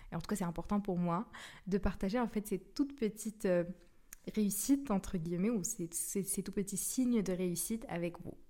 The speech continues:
Alors, aujourd'hui on est à notre quatorzième épisode. On a lancé le podcast le douze novembre, donc il y a à peu près quatre mois. On a raté un seul épisode depuis ce jour-là. Je poste toutes les semaines,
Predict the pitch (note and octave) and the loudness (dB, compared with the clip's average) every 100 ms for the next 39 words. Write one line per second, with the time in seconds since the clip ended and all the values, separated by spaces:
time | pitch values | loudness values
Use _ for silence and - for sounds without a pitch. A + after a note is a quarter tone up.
0 | - - - - - G#3+ E3 - - F#3+ | -18 -18 -16 -8 2 4 4 0 0 4
1 | F#3 A#3 C#4 G#3+ G#3+ F#3 F3+ F#3 A3 A3 | 4 6 4 6 4 2 0 0 0 2
2 | G3+ G3 F#3+ F#3+ G3 - - - - G3 | 2 4 2 0 -2 -4 -6 -10 -6 2
3 | F#3 F3+ G#3 A#3+ B3+ A#3 A3 G3+ - G#3 | 4 6 4 4 4 2 2 -2 0 0
4 | - F#3 E3 G#3+ G#3+ A3 F#3+ E3+ E3+ G#3 | 2 2 2 0 2 4 4 2 -2 -2
5 | - F3+ - F3 F3 E3+ A#3+ A#3+ - G3+ | 0 -2 0 -2 2 2 2 0 -2 -2
6 | G3+ F#3+ E3+ E3 - - - - - - | 0 0 2 0 -6 -18 -20 -18 -16 0
7 | G3+ F#3+ F3+ F3+ G#3 B3 - - B3 A#3+ | 6 6 6 2 2 -2 -2 -2 0 2
8 | C#4 A#3+ G#3 G#3 F#3+ F#3 G3 F#3 - A3 | 4 4 2 0 0 0 0 -4 -2 -4
9 | - G3 F#3 F3 E3 - F#3+ F3 - F3+ | -2 0 0 0 -2 -4 -2 -2 -2 -4
10 | - C#4 C#4 B3+ A3 - E3+ E3 F#3 | -2 0 2 4 2 2 -2 -2 -2